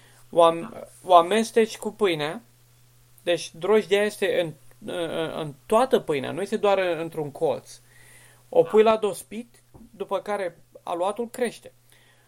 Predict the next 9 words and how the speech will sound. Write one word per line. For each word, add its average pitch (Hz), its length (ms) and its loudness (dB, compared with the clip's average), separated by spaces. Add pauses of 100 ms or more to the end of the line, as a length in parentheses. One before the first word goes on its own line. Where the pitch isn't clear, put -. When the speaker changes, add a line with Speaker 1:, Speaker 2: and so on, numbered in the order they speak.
(2250)
Speaker 1:
Dospeala 202 800 -2
aia, 147 220 -8 (520)
drojdia 160 720 -2
aia, - 160 -16 (2250)
începe 220 640 -6
o, 190 360 -4
o 180 60 0
reacție 185 380 -6
chimică 147 600 -16